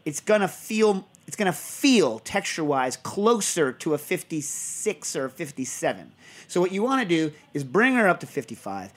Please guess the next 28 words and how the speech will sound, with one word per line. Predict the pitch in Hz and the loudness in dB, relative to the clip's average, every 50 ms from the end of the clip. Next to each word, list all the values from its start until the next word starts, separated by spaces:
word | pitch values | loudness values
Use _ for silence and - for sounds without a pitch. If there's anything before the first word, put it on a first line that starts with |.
| - - _ _ - | -20 -20 _ _ -16
drop | 117 - 131 139 190 214 226 233 - | -14 -12 -4 0 2 4 4 4 4
her | - 180 | 2 0
back | 147 156 147 143 143 143 - | 2 4 4 4 4 2 0
to | - 151 127 | -4 -6 -6
fifty, | - - 156 147 - - 139 123 - _ _ | -4 -6 -8 -8 -6 -8 -8 -8 -8 _ _
fifty-two, | - - 165 143 - 147 139 - - 175 160 | -4 -4 -4 -2 -4 -6 -6 -2 0 0 0
fifty-three, | 147 - 147 - 151 147 - 226 262 262 247 247 247 247 - _ - - - - - _ - | 0 -2 -8 -10 -10 -10 -6 -2 2 4 4 4 2 -2 -6 _ -20 -20 -20 -20 -18 _ -2
and | 165 165 | 0 2
then | 190 208 | 4 4
you | 214 220 220 | 4 4 4
can | - 208 185 180 | 4 2 2 4
ride | 196 190 196 196 185 | 4 6 6 4 4
it | 196 180 | 2 -2
for | - - 170 | 2 2 4
a | 165 160 156 | 6 6 4
long | 156 160 156 160 175 196 220 220 214 202 | 4 2 4 4 6 6 6 6 4 2
time | - 151 147 139 139 139 139 135 | 0 0 0 0 2 0 -2 -4
to | - - | -6 -6
get | 139 143 165 160 | -2 -2 -2 -2
the | - 151 | -2 -8
texture | - - - 233 226 - - - 165 147 | -8 -2 0 0 0 0 0 0 0 2
where | 131 131 120 | 2 0 -2
you | 113 107 113 | -2 -4 -6
want | 110 113 107 104 92 | -6 -8 -8 -8 -10
it, | 80 | -14
depending | - - - 170 170 170 170 160 | -18 -10 -6 -4 -2 -2 -2 0
on | 156 156 151 | 0 0 2
the | 143 139 131 | 2 2 0